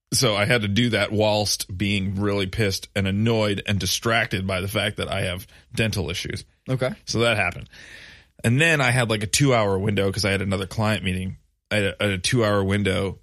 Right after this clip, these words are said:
Speaker 1: to try to get in the dentist to fix this shit.
Speaker 2: Mm.
Speaker 1: If they got me in, so then I had to drive all the way deep Worthington and back and, uh, got that done. And then, uh, you know,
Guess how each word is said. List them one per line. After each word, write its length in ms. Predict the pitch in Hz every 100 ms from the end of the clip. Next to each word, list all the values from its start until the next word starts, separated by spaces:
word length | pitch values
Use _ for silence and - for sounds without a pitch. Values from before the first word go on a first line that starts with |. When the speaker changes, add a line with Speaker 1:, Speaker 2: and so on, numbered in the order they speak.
| _ _ -
Speaker 1:
to 80 | -
try 180 | - 98
to 60 | 92
get 160 | 92
in 140 | 92 92
the 80 |
dentist 460 | 87 - 95 - -
to 60 | 85
fix 280 | 98 -
this 100 | -
shit. 300 | - - - _ _ -
Speaker 2:
Mm. 180 | 117 98 101 -
Speaker 1:
If 140 | 113
they 160 | 120 107
got 180 | 117 117
me 120 | 117
in, 160 | 117 110
so 100 | 104
then 100 | 104
I 40 |
had 80 | 98
to 40 |
drive 260 | 95 101 95
all 160 | 98 101
the 40 |
way 100 | 101
deep 300 | 92 107 90
Worthington 480 | 107 110 104 101 113
and 100 | 98
back 300 | 107 110 107 _ _ 92
and, 380 | 98 98 71 -
uh, 340 | 98 92 82 - - - - - _ -
got 160 | 107
that 200 | 110 98
done. 320 | 113 107 101 - _ _ _ -
And 180 | 107 104
then, 380 | 104 104 98 - _ 101
uh, 380 | 95 78 67 - _ _ _ _ _ _ _ _ _ -
you 100 | 127
know, 220 | 101 87